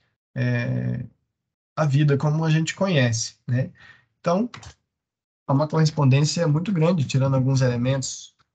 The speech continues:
um pouco mais raros e menos abundantes, né? Em grande parte, eles seguem essa, essa distribuição também, tá? E, obviamente, né, a nossa sociedade moderna, baseada em tecnologia, tem usos importantes, né,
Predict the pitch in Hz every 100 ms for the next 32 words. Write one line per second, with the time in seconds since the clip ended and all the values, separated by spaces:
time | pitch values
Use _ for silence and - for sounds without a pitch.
0 | _ _ _ _ _ _ _ _ 135 143
1 | 135 135 127 123 - 147 151 127 123 127
2 | 131 135 156 - 170 240 - 180 214 _
3 | _ 202 185 202 208 151 151 147 180 208
4 | - 131 139 147 151 - _ - 131 127
5 | - 131 131 120 117 120 - _ 127 117
6 | 127 - 131 139 147 131 123 156 147 120
7 | - _ _ _ _ - 143 - _ _
8 | - - _ 254 294 196 170 185 160 175
9 | 208 - 135 156 165 123 117 127 127 131
10 | - 117 117 117 110 113 110 117 113 113
11 | 147 180 127 113 113 113 113 113 117 117
12 | 120 113 131 143 165 143 156 202 214 -
13 | - - _ _ 180 208 196 170 202 165
14 | 123 127 - 139 127 156 160 - 139 190
15 | 190 - 123 135 220